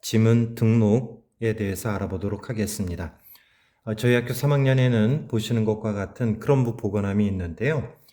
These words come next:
비밀번호를 변경해 보도록 하겠습니다.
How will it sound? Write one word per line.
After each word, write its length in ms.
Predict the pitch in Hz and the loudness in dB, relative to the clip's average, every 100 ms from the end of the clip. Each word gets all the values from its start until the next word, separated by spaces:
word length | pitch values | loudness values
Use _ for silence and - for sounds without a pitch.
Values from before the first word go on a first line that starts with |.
| _ _ | _ _
비밀번호를 1040 | _ 113 117 120 107 110 113 110 98 147 165 | _ 2 4 4 2 2 2 0 0 -2 -4
변경해 440 | - 107 107 98 92 | -4 -2 0 -2 -4
보도록 440 | 92 95 117 117 113 | -6 -4 -4 -6 -8
하겠습니다. 920 | 110 101 - 82 87 120 - - | -6 -6 -8 -8 -4 -4 -4 -12